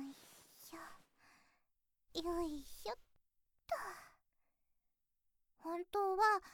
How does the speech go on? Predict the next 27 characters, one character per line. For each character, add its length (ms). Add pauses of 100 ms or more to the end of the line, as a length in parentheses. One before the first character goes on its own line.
(300)
毎 140 (240)
朝 180
取 240
れ 60
た 160
お 100
し 160
っ 160
こ 200
を 60
与 300
え 60
た 200
い 80
の 140
で 140
す 160
が、 340 (680)
今 140 (300)
日 0
は 80
初 200
日 320
な 180
の 140
で、 80 (640)
今 120